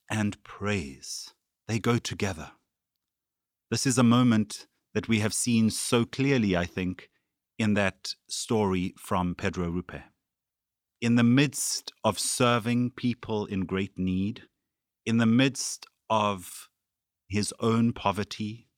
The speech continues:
not knowing quite what to do, God comes in and he is drawn to praise. But perhaps the best kind of joy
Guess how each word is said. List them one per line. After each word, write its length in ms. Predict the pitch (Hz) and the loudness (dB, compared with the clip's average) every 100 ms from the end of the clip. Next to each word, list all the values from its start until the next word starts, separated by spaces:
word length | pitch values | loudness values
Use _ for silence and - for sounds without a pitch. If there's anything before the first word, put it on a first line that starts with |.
| _ _ | _ _
not 240 | 104 117 - | 0 0 2
knowing 360 | 110 110 104 | 2 4 0
quite 460 | - - 95 117 - | -2 -2 -2 -2 -4
what 180 | 107 - | -4 -4
to 100 | 104 | -6
do, 380 | 92 92 95 107 _ _ _ _ _ _ _ _ _ _ | -4 -4 -6 -12 _ _ _ _ _ _ _ _ _ _
God 420 | - 98 101 104 - | 0 2 2 -2 -10
comes 460 | - - 127 123 | -6 0 2 0
in 360 | 107 98 101 110 _ _ _ _ _ _ _ | 0 -2 -6 -12 _ _ _ _ _ _ _
and 180 | 98 95 | -4 -2
he 200 | 92 92 | -2 -2
is 120 | 95 | -4
drawn 640 | 82 98 98 95 82 82 85 _ _ | -6 -2 0 0 -2 -6 -10 _ _
to 100 | - | -14
praise. 640 | - - 82 69 - - - _ _ _ _ _ _ _ _ _ _ _ _ _ _ _ _ _ | -12 -10 -10 -12 -16 -16 -18 _ _ _ _ _ _ _ _ _ _ _ _ _ _ _ _ _
But 140 | - - | -6 -2
perhaps 500 | 123 165 147 - - | 2 2 0 -6 -4
the 140 | 113 | -4
best 760 | 90 - 120 - - - - - | -2 0 0 0 -6 -8 -10 -10
kind 420 | - 107 117 127 | -2 0 0 0
of 120 | 113 | -4
joy 540 | - 120 117 120 143 | -2 0 2 0 -6